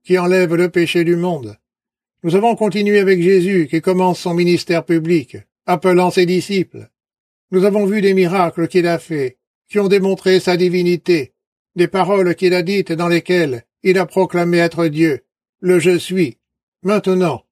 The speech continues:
nous nous souvenons que le but de Jean n'est pas de nous donner tous les détails sur la vie de Jésus. Jean clôt son évangile en disant, « Si on les écrivait en détail,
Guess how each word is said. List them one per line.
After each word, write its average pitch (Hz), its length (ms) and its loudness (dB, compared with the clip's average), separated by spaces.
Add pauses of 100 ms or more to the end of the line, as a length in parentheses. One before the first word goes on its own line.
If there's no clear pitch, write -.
(260)
nous 185 80 0
nous 196 100 2
souvenons 208 520 0
que 208 80 0
le 180 120 2
but 180 240 -4
de 165 140 0
Jean 170 260 -4
n'est 180 120 -2
pas 208 240 0
de 180 80 2
nous 180 120 2
donner 175 300 2
tous 208 100 -10
les 190 140 4
détails 175 500 0
sur 175 140 -4
la 170 140 0
vie 175 160 2
de 175 120 2
Jésus. 170 520 -2 (580)
Jean 202 260 0
clôt 208 240 2
son 185 160 -2
évangile 175 540 0
en 165 80 -4
disant, « 165 440 -2 (500)
Si - 180 -4
on 220 60 2
les 185 160 4
écrivait 190 420 0
en 185 80 -2
détail, 165 600 -2